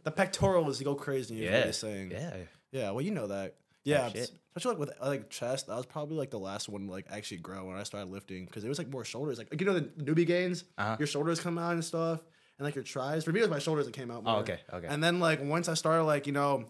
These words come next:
Speaker 1: actually, like, looking, Tricks was the one that was, like, Tricks, you know, his, his big ass. But anyways.
Speaker 2: Show picture, Tricks. Shout out Tricks. <laughs>
Speaker 1: Or him deadlifting or some shit.
Speaker 2: Dude,
Speaker 1: But
Speaker 2: why is he so fucking, oh, wait, no, continue what you
Speaker 1: No, no,
Speaker 2: said.
Speaker 1: no, you go. You, yeah, you can go.
Speaker 2: Why is he so freakishly strong?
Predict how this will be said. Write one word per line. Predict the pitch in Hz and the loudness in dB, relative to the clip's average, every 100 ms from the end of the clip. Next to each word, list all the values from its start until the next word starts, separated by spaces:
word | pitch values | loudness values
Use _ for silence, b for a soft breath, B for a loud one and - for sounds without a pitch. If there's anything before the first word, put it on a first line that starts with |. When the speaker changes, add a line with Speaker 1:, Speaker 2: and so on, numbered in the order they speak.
| - | -6
Speaker 1:
actually, | 139 147 170 | -2 0 0
like, | 131 | -2
looking, | 113 143 156 147 | -2 -2 -2 -2
Tricks | - 160 | -2 -2
was | 175 | 0
the | 156 | 0
one | 143 147 | 2 2
that | 139 | 2
was, | 139 131 | 2 0
like, | 131 | -2
Tricks, | - 247 - - | 4 6 6 2
you | |
know, | 156 156 143 147 B B | 4 4 2 -2 B B
his, | - 190 156 | 2 2 2
his | - 170 | 0 0
big | 123 113 | -2 -6
ass. | 113 113 | -6 -6
But | 123 | -4
anyways. | 160 151 123 120 - | -2 -2 -2 -6 -4
Speaker 2:
Show | - 277 226 | 6 8 8
picture, | 254 226 185 | 6 6 2
Tricks. | - 240 165 160 | 6 6 4 6
Shout | 226 226 | 8 8
out | 196 | 6
Tricks. | - 233 - | 8 6 8
<laughs> | 240 156 277 240 170 190 165 185 - | 6 6 8 8 8 6 4 0 8
Speaker 1:
Or | 202 | 10
him | 202 214 | 10 8
deadlifting | 190 247 233 220 196 | 8 8 8 4 4
or | 196 | 4
some | 202 | 4
shit. | 202 202 190 160 - | 4 8 8 6 0
Speaker 2:
Dude, | 135 87 143 | -6 -4 -4
Speaker 1:
But | 131 - - | -6 -6 -10
Speaker 2:
why | 98 151 | -2 0
is | |
he | 151 | 2
so | 139 139 | 2 2
fucking, | 131 135 113 87 78 _ _ _ | 0 -2 -2 -4 -6 _ _ _
oh, | 101 113 | 2 4
wait, | 107 | 2
no, | 87 | -2
continue | 120 139 117 101 | -6 -6 -6 -8
what | 98 | 2
you | 165 | 6
Speaker 1:
No, | |
no, | 170 | 8
Speaker 2:
said. | 185 | 8
Speaker 1:
no, | |
you | 180 208 | 8 6
go. | |
You, | 175 180 160 | 6 6 4
yeah, | 135 | 4
you | 156 | 2
can | 123 | -2
go. | 101 98 - B B | -4 -6 -14 B B
Speaker 2:
Why | 127 | -2
is | 175 | 0
he | 160 | 2
so | 131 | 0
freakishly | 117 - 143 131 - 107 | -4 -2 -2 -2 -4 -4
strong? | - 92 | -2 -4